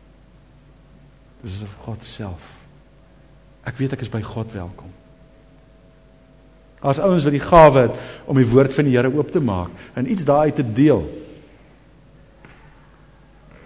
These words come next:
En dan weet jy, God het gepraat. Daar's self ouens, en ek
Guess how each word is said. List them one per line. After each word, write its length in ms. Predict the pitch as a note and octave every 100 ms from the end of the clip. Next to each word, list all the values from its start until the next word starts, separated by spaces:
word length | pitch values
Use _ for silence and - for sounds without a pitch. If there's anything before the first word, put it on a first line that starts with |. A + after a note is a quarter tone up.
| - - - - - - - - - - - - - - - A#2
En 60 |
dan 140 | G#2+ G2+
weet 180 | A2 A#2
jy, 120 | G2+
God 220 | - G#2
het 120 | A2
gepraat. 560 | - - E2+ E2 - - - - - - - - - - - - - - - - - - - -
Daar's 280 | C3 C#3+ -
self 360 | B3+ B3 B3 - -
ouens, 540 | G#3 D3+ F3+ - - - - - - - - _ _ - - _ _ - - - - - - -
en 160 | A2+
ek 240 | A#2+ D3